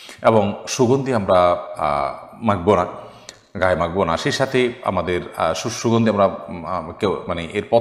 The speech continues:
থেকে এহরাম ওমরা পারফর্ম করার, করে শেষ করার আগ পর্যন্ত কেউ কোথাও আমরা সুগন্ধি ব্যবহার করব না। আহ, সেই সাথে আপনার, আহ, এহরামের নিষিদ্ধ যে সমস্ত বিষয় আছে, যেমন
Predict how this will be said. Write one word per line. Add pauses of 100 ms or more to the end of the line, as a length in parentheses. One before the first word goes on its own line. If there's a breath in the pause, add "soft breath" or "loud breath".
থেকে
এহরাম (160)
ওমরা
পারফর্ম
করার, (560)
করে
শেষ
করার
আগ
পর্যন্ত
কেউ
কোথাও (220 loud breath)
আমরা
সুগন্ধি
ব্যবহার
করব
না। (720 loud breath)
আহ,
সেই
সাথে (420)
আপনার, (220)
আহ,
এহরামের
নিষিদ্ধ
যে
সমস্ত
বিষয়
আছে,
যেমন